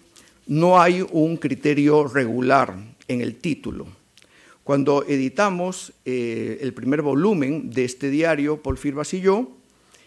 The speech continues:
decidimos colocarle un título que más o menos recogía las palabras dominantes en la manera como cada uno de los diarios se refiere a su, eh, a la, a la publicación, ¿no? Y le hemos puesto finalmente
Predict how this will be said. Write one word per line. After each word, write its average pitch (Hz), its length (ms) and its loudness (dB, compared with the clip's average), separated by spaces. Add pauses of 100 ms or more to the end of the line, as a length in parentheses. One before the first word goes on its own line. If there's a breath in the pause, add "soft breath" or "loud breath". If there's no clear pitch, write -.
(240 soft breath)
decidimos 175 840 -2 (180)
colocarle 170 680 2
un 156 240 0
título 190 500 0
que 147 100 -2
más 170 440 -2
o 180 60 -2
menos 165 580 -6
recogía 156 760 -2 (420 soft breath)
las 131 220 -4
palabras 151 840 0 (560 soft breath)
dominantes 143 1120 0 (240)
en 143 140 -2
la 147 80 -4
manera 143 460 -2
como 143 340 -2
cada 160 320 2
uno 151 260 -2
de 143 60 -2
los 147 140 -4
diarios 143 380 -4
se 127 80 -6
refiere 120 560 -6 (100)
a 113 120 -12
su, 113 440 -10 (320)
eh, - 160 -10
a 117 80 -8
la, 113 100 -2
a 117 160 -8
la 117 100 -4
publicación, 113 640 -8 (220)
¿no? 135 160 -8 (300 loud breath)
Y 120 40 -12
le 123 60 -6
hemos 131 160 -4
puesto 160 300 -4
finalmente 147 640 -6